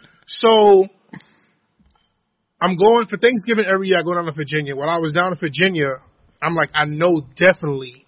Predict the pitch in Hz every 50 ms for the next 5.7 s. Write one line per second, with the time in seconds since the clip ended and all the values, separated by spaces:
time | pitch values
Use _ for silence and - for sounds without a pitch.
0 | _ _ 147 151 151 151 147 135 131 147 143 131 127 135 135 - - 139 127 131
1 | 131 127 120 120 139 151 151 123 117 - _ _ _ _ _ _ _ _ _ _
2 | _ _ - - - - 190 175 170 160 147 170 190 208 220 - - - 214 208
3 | 202 - 220 233 254 233 214 196 190 160 143 180 202 208 196 175 160 160 160 156
4 | 175 196 196 - 175 160 151 143 170 175 175 165 151 135 127 123 135 160 180 170
5 | 170 175 175 160 135 147 135 123 127 147 156 151 131 -